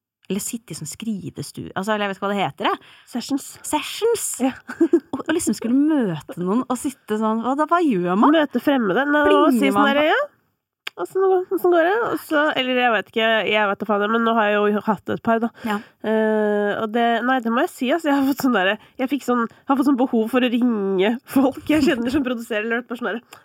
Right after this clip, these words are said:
Speaker 2: «Herregud, er det sånn her det er?»
Speaker 1: <laughs>
Speaker 2: Shit, men
Speaker 1: Ja.
Speaker 2: hva gjør du når det og det og det skjer? <laughs> Eller
Speaker 1: Ja.
Speaker 2: du vet, sånn derre, og bare hvor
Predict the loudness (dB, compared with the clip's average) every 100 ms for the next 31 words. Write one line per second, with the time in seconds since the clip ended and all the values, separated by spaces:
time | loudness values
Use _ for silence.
0 | -6 -2 2 4 4 2 -14 0 2 2
1 | 2 2 2 2 2 2 0 0 0 0
2 | -4 -4 -8 -6 -2 0 0 -4 -10 2
3 | 4 6 6 4 4 4 4 4 4 2
4 | -2 -6 0 2 2 2 2 2 0 -2
5 | -2 2 2 4 4 4 2 0 2 2
6 | 2 2 2 2 2 0